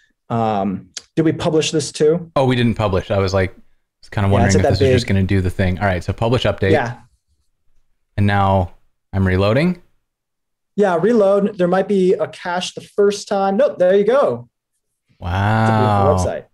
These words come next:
Speaker 2: That's slick. That's really slick.
Speaker 1: Yeah.
Speaker 2: And I can, I can see the value in, like, e-, especially, you know, I, I mean, I'm, I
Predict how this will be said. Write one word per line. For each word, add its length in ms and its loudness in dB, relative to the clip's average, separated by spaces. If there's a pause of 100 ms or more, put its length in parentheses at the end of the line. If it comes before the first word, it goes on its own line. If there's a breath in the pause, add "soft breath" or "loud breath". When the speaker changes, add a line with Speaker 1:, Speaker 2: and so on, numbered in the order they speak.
(580)
Speaker 2:
That's 220 -2
slick. 580 -2
That's 240 -2
really 200 2
slick. 340 0
Speaker 1:
Yeah. 480 0
Speaker 2:
And 100 0
I 80 0
can, 240 -4
I 120 -2
can 180 0
see 260 0
the 140 2
value 640 2
in, 260 2
like, 360 0 (1000)
e-, 140 -4
especially, 600 0
you 160 -2
know, 80 0
I, 280 0
I 20 0
mean, 160 0
I'm, 480 0
I 480 0